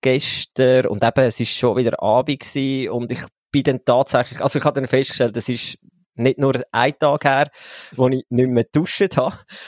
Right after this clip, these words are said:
Und es ist aber ein Phänomen, es hat wirklich eigentlich nur mit dem zu tun, dein Tagesablauf wird dann, oder haltest du halt dann nicht ein, habe ich müssen feststellen, wenn Kind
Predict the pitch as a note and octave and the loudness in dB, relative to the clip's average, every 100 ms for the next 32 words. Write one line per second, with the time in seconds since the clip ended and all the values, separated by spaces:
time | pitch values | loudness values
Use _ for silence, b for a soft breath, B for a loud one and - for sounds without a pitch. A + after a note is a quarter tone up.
0 | B D3 - E3+ D#3+ C#3+ C#3 - C#3 C3+ | B -4 -2 0 0 2 0 0 0 2
1 | A#2+ A#2+ B2+ - B2+ - _ - B2+ F#3 | 2 2 -2 0 -2 -4 _ -6 0 0
2 | - F#3 - - C3 - C#3 D3 D3 A#2 | 0 -2 -2 0 -2 0 0 0 0 0
3 | B2+ - A#2 A#2 C3 C#3 D#3+ D3 C#3+ C3+ | -2 -6 -4 -2 0 0 0 0 2 0
4 | C#3 G#2+ A#2+ A2+ - B2 D3 A#2+ A2+ - | 0 -2 -2 -2 2 0 0 -2 -2 -4
5 | - - A#2+ B2+ - A2 A2+ G#2+ G2 A#2 | -12 -6 0 0 0 -2 2 0 2 0
6 | C3+ D#3+ - E3 G3+ B B B B B2+ | 0 -2 -6 -8 -8 B B B B 0
7 | C3+ C#3+ - B2+ B2+ - B2+ A#2 G#2 - | 0 0 0 0 2 2 2 4 2 0
8 | B2+ C#3 D#3+ - | 0 0 -2 -6